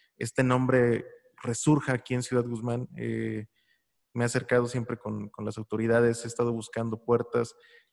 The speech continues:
y este año quise, quise hacer esto de manera diferente, quise hacerlo de manera personal junto con,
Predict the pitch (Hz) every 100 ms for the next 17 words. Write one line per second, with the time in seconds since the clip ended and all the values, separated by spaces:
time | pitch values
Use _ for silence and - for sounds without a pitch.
0 | _ 123 123 127 127 120 - - _ _
1 | - 131 - 131 131 123 123 - 127 113
2 | 113 117 - 117 120 117 - 120 113 110
3 | 117 117 113 117 120 120 - - - 117
4 | 113 117 113 110 113 117 117 113 113 113
5 | - 110 - - 123